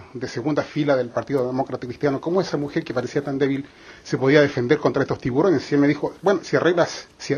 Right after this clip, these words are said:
tiras a Merkel dentro de una piscina llena de pirañas, no va a quedar una sola piraña". Eso se ve la tenacidad que tiene ella para estar en el poder. Trató de poner a dos candidatas mujeres de su partido, para, de, de su confianza, para que la sucediera. Ninguno de los dos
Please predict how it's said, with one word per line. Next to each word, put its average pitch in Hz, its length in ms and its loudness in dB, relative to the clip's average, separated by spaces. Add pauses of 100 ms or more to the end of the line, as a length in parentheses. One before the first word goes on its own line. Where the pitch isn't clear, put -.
(140)
tiras 180 300 2
a 139 60 2
Merkel 151 320 2
dentro 131 280 0
de 131 80 0
una 131 480 -4
piscina 143 380 -2
llena 127 240 -2
de 117 100 -4
pirañas, 147 460 -2 (500)
no 135 100 2
va 139 80 8
a 135 40 4
quedar 135 220 2
una 131 160 0
sola 117 240 -2
piraña". 113 400 -4 (280)
Eso 143 220 -2
se 147 120 0
ve 160 200 4
la 139 120 2
tenacidad 143 520 2
que 147 80 -2
tiene 143 220 2
ella 143 180 4 (400)
para 135 140 0
estar 160 160 6
en 147 100 6
el 139 100 2
poder. 185 360 4 (220)
Trató 165 320 8
de 175 80 8
poner 165 300 6
a 131 80 2
dos 170 160 4
candidatas 165 580 4
mujeres 165 580 0
de 143 120 -2
su 139 120 -8
partido, 175 580 0
para, 120 420 0
de, 127 120 -4 (140)
de 117 80 -6
su - 100 -8
confianza, 147 600 0
para 123 280 0
que 127 120 -6
la 120 60 -2
sucediera. 170 420 2
Ninguno 147 380 4
de 135 60 2
los 123 160 2
dos 143 300 0